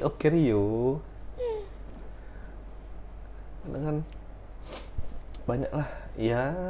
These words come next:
anak-anak sekarang minum jamu buyung upinya di handphone aja ya kan. <laughs> Tapi mungkin nanti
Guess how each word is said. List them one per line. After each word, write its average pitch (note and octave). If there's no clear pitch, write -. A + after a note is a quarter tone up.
anak-anak A2
sekarang C#3+
minum B2+
jamu A2
buyung A2+
upinya A#2+
di C3+
handphone G2+
aja A2
ya F2+
kan. -
<laughs> -
Tapi A2
mungkin E3
nanti C#3+